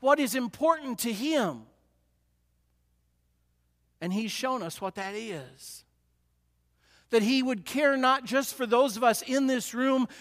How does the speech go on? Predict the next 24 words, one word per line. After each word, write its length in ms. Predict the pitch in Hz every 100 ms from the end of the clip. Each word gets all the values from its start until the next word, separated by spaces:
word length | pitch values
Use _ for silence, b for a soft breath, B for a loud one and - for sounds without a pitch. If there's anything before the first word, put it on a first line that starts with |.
| B
but 160 | - 262
that 160 | 262 214
he 160 | 262
cares 400 | 196 247 277 247
for 180 | 214 262
all 380 | 196 240 294 302
of 140 | 220
those 260 | 196 196 180
in 140 | 208
this 240 | 196 175 196
world. 400 | 175 151 113 104 _ _ _ _ _ _ _ _ _ _ _ _ _ _ B B -
He 160 | 233
is 160 | 208 185
still 380 | - 247 247 269
the 100 | 262
God 360 | 202 190 196
of 100 | 180
Jonah, 500 | 151 180 170 156 120 - _ _ _ _ _ _ _ b b b
the 100 | 233
God 320 | 196 226 247
who 140 | 247 247
cares 440 | - 254 285 277
about 300 | 240 208 185
Nineveh, 420 | 190 185 165 127